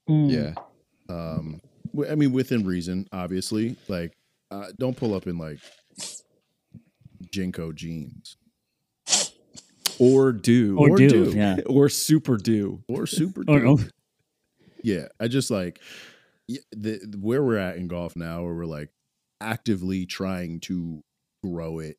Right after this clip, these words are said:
Speaker 3: and actively trying to recruit
Speaker 1: Mm-hmm.
Speaker 3: people who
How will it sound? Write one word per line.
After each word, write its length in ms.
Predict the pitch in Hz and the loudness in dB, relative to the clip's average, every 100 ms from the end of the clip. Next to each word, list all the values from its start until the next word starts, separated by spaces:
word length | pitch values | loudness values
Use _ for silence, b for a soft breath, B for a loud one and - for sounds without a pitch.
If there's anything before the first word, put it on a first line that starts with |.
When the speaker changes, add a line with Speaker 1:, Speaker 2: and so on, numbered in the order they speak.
| _ | _
Speaker 3:
and 220 | 82 78 - | -14 -12 -12
actively 480 | 92 95 92 82 80 | -12 -10 -10 -10 -10
trying 360 | - 87 78 78 | -8 -10 -10 -10
to 120 | 85 | -8
recruit 400 | 85 110 98 98 | -4 -4 -2 -4
Speaker 1:
Mm-hmm. 80 | 98 | -4
Speaker 3:
people 520 | 101 90 87 85 - _ _ _ _ | -8 -8 -6 -8 -10 _ _ _ _
who 360 | 90 82 78 | -6 -6 -8